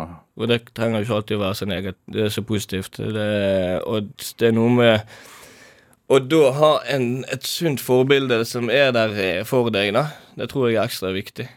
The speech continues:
Speaker 1: Som kan ta deg med på fisketur?
Speaker 2: Ja, for eksempel. Og det gjorde jo min filleonkel, da. Han tok jo med, når vi var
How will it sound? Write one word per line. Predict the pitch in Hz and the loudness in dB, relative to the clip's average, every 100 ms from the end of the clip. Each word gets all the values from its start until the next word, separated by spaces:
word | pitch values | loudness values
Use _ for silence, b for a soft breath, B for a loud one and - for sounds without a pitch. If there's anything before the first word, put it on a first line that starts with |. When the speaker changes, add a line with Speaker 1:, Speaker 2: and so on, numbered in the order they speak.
| _ - - | _ -20 -16
Speaker 1:
Som | - 101 | -8 -6
kan | 104 | 2
ta | 120 87 | 4 4
deg | 82 | 2
med | 78 | -4
på | - | -6
fisketur? | 87 85 110 b b b - | -6 -4 -6 b b b -2
Speaker 2:
Ja, | 120 110 123 | 0 0 -2
for | |
eksempel. | 120 120 113 98 | -4 -2 -4 -2
Og | 107 | 0
det | 120 120 | 2 4
gjorde | 120 127 | 4 2
jo | |
min | 117 110 | 0 0
filleonkel, | 117 117 104 98 110 | 0 0 -2 -6 -6
da. | |
Han | 117 113 | -4 -4
tok | 117 - | -6 -6
jo | |
med, | 104 107 104 | -6 -4 -4
når | 107 | -2
vi | |
var | 107 | -2